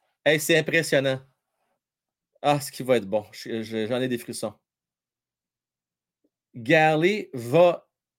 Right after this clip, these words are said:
pas Galley, c'est Goulet. Je sais pas pourquoi je, j'inverse les deux. Galley aussi était bon ce soir, par exemple.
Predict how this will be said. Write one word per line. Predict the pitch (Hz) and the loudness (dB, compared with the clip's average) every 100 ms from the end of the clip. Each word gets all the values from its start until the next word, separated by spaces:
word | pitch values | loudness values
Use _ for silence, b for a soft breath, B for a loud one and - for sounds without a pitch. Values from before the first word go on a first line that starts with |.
| - | 0
pas | 175 | 2
Galley, | 151 156 | 4 2
c'est | 151 135 | 0 -6
Goulet. | 135 143 175 151 | -4 -2 0 0
Je | 151 - | -2 -10
sais | |
pas | - | -10
pourquoi | - 156 | -4 0
je, | 127 107 104 | 0 0 -2
j'inverse | 110 117 127 139 | -2 -2 -2 -6
les | 117 | -8
deux. | 110 B B | -8 B B
Galley | 131 139 | 2 2
aussi | 180 247 | 2 0
était | 135 | 0
bon | 143 | 0
ce | 117 | -2
soir, | 120 | -4
par | 101 | -6
exemple. | 90 87 | -8 -10